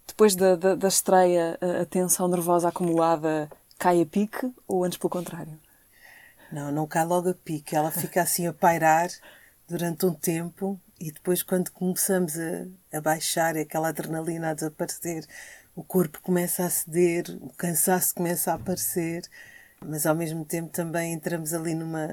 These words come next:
Speaker 2: num estado de acalmia,
Speaker 1: Uhum.
Speaker 2: que também é interessante, sim.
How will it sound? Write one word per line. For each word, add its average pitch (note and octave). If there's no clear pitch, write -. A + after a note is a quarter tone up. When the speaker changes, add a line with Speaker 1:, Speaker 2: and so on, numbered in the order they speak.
Speaker 2:
num E3
estado D#3
de E3
acalmia, D#3+
Speaker 1:
Uhum. D#3
Speaker 2:
que D#3
também D#3
é D3
interessante, C#3
sim. D3+